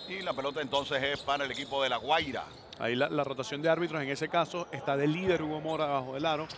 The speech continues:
Speaker 2: como central Américo Rodríguez. Y aquí, en la parte baja de sus pantallas, Ilvis Pinto sería el seguidor de esa rotación de árbitros.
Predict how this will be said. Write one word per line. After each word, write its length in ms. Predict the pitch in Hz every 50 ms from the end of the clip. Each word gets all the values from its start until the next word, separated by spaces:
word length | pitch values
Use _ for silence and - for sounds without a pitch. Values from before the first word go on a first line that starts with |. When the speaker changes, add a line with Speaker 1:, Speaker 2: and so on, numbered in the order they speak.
| - - - - - - - -
Speaker 2:
como 180 | 147 139 147
central 540 | 139 - 143 143 139 127 113 135 156 160 170
Américo 380 | 175 170 170 170 170 170 170 165
Rodríguez. 500 | 175 185 190 190 175 165 165 156 - 147
Y 60 | 143
aquí, 280 | 139 - 180 214 262 302 -
en 100 | 143 131
la 80 | 131 127
parte 240 | 139 143 160 175 165
baja 220 | 160 160 160 165
de 40 | 160
sus 160 | - - 147
pantallas, 640 | - - 147 139 139 - 180 170 151 165 175 - - - - - - - - - - - - 151
Ilvis 320 | 156 160 160 160 170 147 - -
Pinto 340 | 180 175 165 160 - 175 185 - - - - - -
sería 420 | - - - 143 131 135 139 147 147
el 180 | 151 147 139
seguidor 600 | - - - - 160 135 135 131 135 147 143 127 - - - -
de 140 | 127 131 127
esa 140 | 123 - 143
rotación 380 | 135 131 123 123 - 131 123 127
de 80 | 131
árbitros. 480 | 123 117 117 113 - - - - -